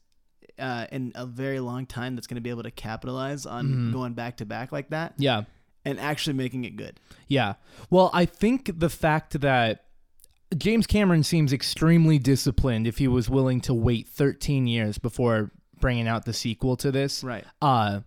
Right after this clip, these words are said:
Speaker 2: 'cause clearly he has an exact vision of what he has wanted for this next one. So I have a feeling that we're gonna get four, which is what's planned right now, and that's it.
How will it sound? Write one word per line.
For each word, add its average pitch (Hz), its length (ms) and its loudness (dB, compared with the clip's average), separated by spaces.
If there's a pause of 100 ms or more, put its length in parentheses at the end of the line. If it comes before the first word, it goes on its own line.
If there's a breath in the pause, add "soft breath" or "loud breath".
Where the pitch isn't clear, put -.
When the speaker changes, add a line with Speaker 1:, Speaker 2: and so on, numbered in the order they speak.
(340)
Speaker 2:
'cause 143 140 0
clearly 190 500 6
he 139 180 0
has 135 300 2
an 135 160 -2
exact 123 500 0
vision 113 480 0
of 104 100 -4
what 107 200 -2
he 110 260 -4
has 107 180 -6
wanted 110 540 -2 (180 soft breath)
for - 100 -6
this 120 200 -2
next 120 280 -2
one. 156 300 2 (380 soft breath)
So - 400 2 (500)
I 151 80 4
have 190 280 2
a 208 80 4
feeling 180 520 2
that 143 160 2
we're 156 140 0
gonna 160 180 2
get 135 320 0
four, 113 540 0 (300)
which 135 180 -2
is 120 260 0
what's 135 260 -2
planned 151 380 0
right 165 220 2
now, 170 260 0 (340 soft breath)
and 123 200 0
that's 135 280 0 (140)
it. - 480 -6